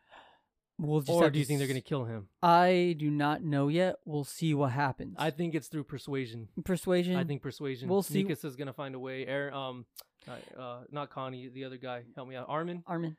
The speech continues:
Speaker 2: They'll find a way.
Speaker 1: We'll pr-, we'll see.
Speaker 2: I
Speaker 1: We'll
Speaker 2: think
Speaker 1: see.
Speaker 2: so.
Speaker 1: 'Cause it, 'cause the thing is, too, is that you're right, 'cause Andy even says, "I don't even want Eren, Eren dead. I don't want Eren dead. I just wanna stop this."
Speaker 2: J-, y-, yeah,
Speaker 1: That's
Speaker 2: yeah.
Speaker 1: it.
Speaker 2: I mean,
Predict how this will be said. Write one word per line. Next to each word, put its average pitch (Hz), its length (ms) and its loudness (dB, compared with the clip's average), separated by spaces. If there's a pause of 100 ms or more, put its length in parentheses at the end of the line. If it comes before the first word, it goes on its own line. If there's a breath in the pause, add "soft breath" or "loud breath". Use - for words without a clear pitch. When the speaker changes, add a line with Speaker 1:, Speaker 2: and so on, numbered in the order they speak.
Speaker 2:
They'll 202 140 4
find 175 240 4
a - 20 0
way. 131 220 -4
Speaker 1:
We'll 202 180 4
pr-, 202 240 -8
we'll 208 180 2
see. 151 300 4
Speaker 2:
I 139 40 0
Speaker 1:
We'll 175 180 2
Speaker 2:
think 151 100 -2
Speaker 1:
see. 151 120 0
Speaker 2:
so. 127 120 -2
Speaker 1:
'Cause 175 160 0
it, 196 100 2
'cause 185 180 6
the 180 60 6
thing 220 220 4
is, 202 100 4
too, 233 120 2
is 190 80 2
that 160 280 4
you're 170 120 2
right, 180 280 4
'cause 151 360 2 (320)
Andy 190 180 4
even 180 180 2
says, 170 400 4
"I 165 120 2
don't 170 100 -2
even 160 180 2
want 151 200 0
Eren, 151 180 -2
Eren 151 220 -2
dead. 151 260 2 (380)
I 165 60 2
don't 165 100 4
want 165 140 2
Eren 151 180 2
dead. 147 220 0
I 151 160 0
just 160 300 4
wanna 156 200 4
stop - 380 2
this." - 360 -12
Speaker 2:
J-, 151 160 -10
y-, 156 180 -6
yeah, 139 260 -4 (180)
Speaker 1:
That's 156 180 0
Speaker 2:
yeah. 180 80 4
Speaker 1:
it. - 140 -4 (200)
Speaker 2:
I 247 180 0
mean, 226 180 0